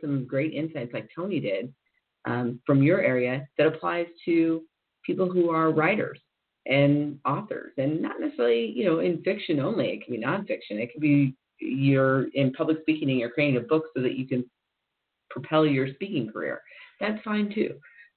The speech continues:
You know, whatever you're expert in, just shoot me a message from there and let me know.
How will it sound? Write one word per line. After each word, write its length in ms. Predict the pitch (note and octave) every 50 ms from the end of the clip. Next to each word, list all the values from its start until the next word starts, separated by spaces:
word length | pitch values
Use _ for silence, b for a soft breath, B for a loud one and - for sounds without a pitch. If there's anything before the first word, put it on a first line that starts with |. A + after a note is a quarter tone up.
| _
You 100 | - C#3+
know, 60 | B2
whatever 320 | C3 C3 D#3 E3 F#3 F#3+ G#3
you're 180 | G3 F#3 F3+
expert 380 | E3+ E3 D#3+ - - - C#3+ C3
in, 200 | C3 B2+ B2 B2
just 180 | C#3+ C#3+ C#3 -
shoot 140 | - -
me 100 | - D#3
a 40 | D3
message 380 | C#3 C3 C3+ C3+ C#3 C#3+ - -
from 140 | - B2+ B2
there 200 | C3 D3 D#3 D3
and 140 | C#3 B2+ B2+
let 160 | B2 - -
me 80 | C3+ C3+
know. 220 | C#3 F3 B3 A#3